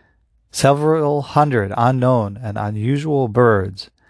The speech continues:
gathered and circled about with a sound like the ringing of bells. This was the first example of self-immolation in the country of Japan.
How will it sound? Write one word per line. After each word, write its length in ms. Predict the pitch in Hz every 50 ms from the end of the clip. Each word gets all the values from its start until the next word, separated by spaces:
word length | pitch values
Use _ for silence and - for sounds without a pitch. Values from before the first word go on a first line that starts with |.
| _ _ _ _ _ _ _ _
gathered 540 | - 123 123 135 135 117 113 98 95 95 101
and 200 | 127 117 107 104
circled 400 | - - 127 120 - - 131 120
about 460 | 120 113 113 139 147 131 104 98 110 165 _ _ _ _ _ _
with 120 | - 113 113
a 80 | 101
sound 600 | 92 - - 120 117 117 117 120 127 127 127 120 120
like 240 | 110 107 107 101
the 120 | - 110 98
ringing 420 | 95 101 110 117 120 120 120 120
of 140 | 117 113 107
bells. 540 | - 110 95 90 87 87 87 82 - - _ _ _ _ _ _ _ _ _ _ _ _ _ _ _ _ _
This 240 | - 147 147 139 -
was 160 | 160 151 135
the 100 | 143 143
first 380 | 127 - - 147 151 143 - 156
example 760 | 143 139 127 135 143 143 143 135 - 117 101 98 98 101 - _ _ _ _ _ _ _ _ _ _ _ _ _ _ -
of 120 | 123 104
self-immolation 1160 | - - 135 127 131 123 - - 135 117 120 117 117 127 139 135 131 - - 113 98 98 113 135
in 140 | 120 107 104
the 80 | 104
country 400 | - - 113 110 107 - 117 113
of 120 | 110 104 104
Japan. 600 | 110 117 - - 117 107 98 92 95 104 104